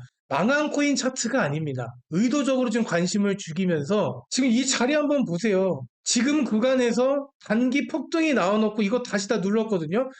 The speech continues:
이런 상황이 여러분들 터진 거래량이 그동안 터졌던 거래량들의 몇백 배, 몇천 배씩 터졌습니다. 자, 지금은 여러분들 영상 보신 분들이 감사해서 제가 이렇게 하는 거예요.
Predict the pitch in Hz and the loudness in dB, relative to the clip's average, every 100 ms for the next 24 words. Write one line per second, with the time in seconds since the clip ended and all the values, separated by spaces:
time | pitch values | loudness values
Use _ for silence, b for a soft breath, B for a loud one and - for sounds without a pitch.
0 | B _ 190 302 302 277 269 262 254 208 | B _ 0 2 2 2 2 2 2 2
1 | 208 226 226 294 294 269 170 180 196 170 | 2 0 -2 -2 0 0 0 0 2 2
2 | 202 190 196 220 208 269 262 262 - 269 | 0 0 -2 -2 0 2 2 0 -2 -2
3 | 277 285 254 240 170 175 190 190 170 165 | -2 0 0 0 0 2 2 2 0 0
4 | 208 254 247 _ 156 185 190 285 - 262 | 0 0 -2 _ -2 -2 -2 -4 0 -2
5 | 196 170 170 - 320 320 - - 233 220 | 0 0 -2 -4 -2 -2 -2 -4 -2 -2
6 | 214 160 127 117 117 - _ 170 160 196 | -4 -10 -10 -12 -16 -20 _ -4 -2 0
7 | 202 226 202 160 165 156 202 185 123 - | 2 2 2 2 0 0 0 0 -2 -10
8 | - 175 262 269 294 277 214 220 262 247 | -2 0 2 0 0 2 2 2 2 2
9 | 240 220 233 233 226 - 190 226 233 254 | 0 0 2 0 -2 -2 0 2 2 2
10 | 240 233 220 165 160 165 208 196 135 | 2 0 -2 0 0 0 -2 -2 -4